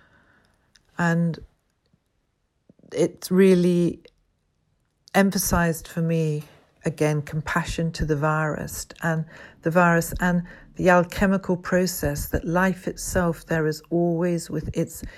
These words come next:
it's, it's, it's turning, you know, the path of the mud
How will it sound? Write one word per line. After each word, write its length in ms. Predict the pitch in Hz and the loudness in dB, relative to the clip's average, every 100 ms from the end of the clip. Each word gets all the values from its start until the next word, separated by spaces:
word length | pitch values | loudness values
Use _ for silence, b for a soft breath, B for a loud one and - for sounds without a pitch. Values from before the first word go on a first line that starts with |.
| B B | B B
it's, 320 | 165 - - - | -10 -8 -6 -2
it's, 360 | 170 - - - | -2 -4 -12 -4
it's 320 | 165 - - - | -4 -4 -14 2
turning, 520 | - 196 180 175 170 - | 4 4 0 0 -2 -6
you 220 | 170 170 | -8 -6
know, 100 | 165 | -4
the 100 | 151 | -4
path 440 | 160 - 185 175 170 | -6 -4 -2 -2 -6
of 120 | 151 | -8
the 60 | 151 | -6
mud 360 | 160 175 170 | 0 2 0